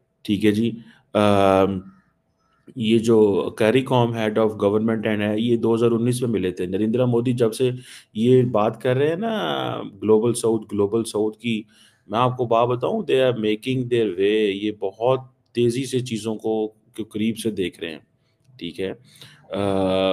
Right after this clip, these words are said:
और, अ, they want कि ये जो ग्लोबल South है ना, इसको वो,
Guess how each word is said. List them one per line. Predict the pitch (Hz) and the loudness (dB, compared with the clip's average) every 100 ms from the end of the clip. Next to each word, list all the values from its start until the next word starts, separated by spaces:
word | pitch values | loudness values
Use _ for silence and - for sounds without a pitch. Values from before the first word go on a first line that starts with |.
| 92 - 101 | -2 -4 -2
और, | 101 107 104 | 0 2 4
अ, | 107 101 98 | 4 4 2
they | 98 107 104 | 2 2 4
want | 104 117 120 113 | 4 4 2 0
कि | |
ये | 120 113 | 0 0
जो | 107 | -2
ग्लोबल | - 101 98 123 | 0 2 4 4
South | 123 110 117 135 | 4 4 2 2
है | 117 | -2
ना, | 95 110 127 - - _ - | -2 -4 -6 -14 -20 _ -6
इसको | 131 127 151 147 | -4 -2 2 2
वो, | 135 143 147 147 147 | 6 8 8 8 6